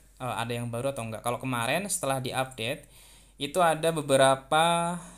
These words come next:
yang baru ya dari aplikasi Maxim Drivernya. Seperti, eh, pada saat dapat orderan tuh kan ada, ada fitur pesan ya. Jadi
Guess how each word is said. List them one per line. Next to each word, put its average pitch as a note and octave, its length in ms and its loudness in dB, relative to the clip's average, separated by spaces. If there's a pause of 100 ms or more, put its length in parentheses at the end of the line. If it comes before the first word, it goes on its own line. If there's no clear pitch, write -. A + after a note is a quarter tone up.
yang C3+ 600 0
baru B2 440 -2
ya G#2+ 160 -4
dari A2 320 -4
aplikasi A2+ 640 -6
Maxim A2+ 600 -8
Drivernya. A2 680 -8 (720)
Seperti, A#2 880 -8
eh, A2+ 400 -6
pada A2+ 240 -2
saat A#2+ 560 -4
dapat A#2 160 -8
orderan C3+ 560 -2
tuh C3 80 -12
kan B2+ 160 -6
ada, B2 400 -6 (160)
ada B2+ 240 -8
fitur C#3+ 400 -6
pesan C#3+ 400 0
ya. A2 160 -8 (800)
Jadi D3 480 -4